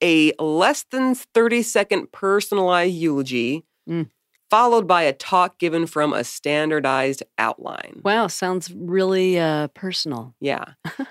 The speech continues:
Speaker 1: The talk focuses on how can we make sure we see insert dead person's name again.
Speaker 2: <laughs>
Speaker 1: That's very Mormon too, by the way.
Speaker 2: Is it?
Speaker 1: It's like, get your shit together or you're never gonna see your dad again.
Speaker 2: Mm-hmm.
Speaker 1: Yeah.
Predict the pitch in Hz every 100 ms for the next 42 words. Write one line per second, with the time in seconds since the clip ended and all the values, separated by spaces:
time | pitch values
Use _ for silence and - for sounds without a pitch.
0 | 370 - 185 175 - 185 190 180 165 151
1 | 156 165 214 226 233 220 214 202 185 -
2 | 208 202 196 196 - 196 180 180 147 143
3 | 143 - 139 - 131 135 135 135 131 135
4 | 123 131 - 190 175 220 185 98 - -
5 | 254 - - - - 202 170 147 127 113
6 | - 123 - - 50 50 - - 170 160
7 | 165 151 151 147 180 180 185 156 147 139
8 | 135 131 131 131 131 123 - 139 127 113
9 | - 117 117 110 92 - - - 175 165
10 | 160 151 147 151 -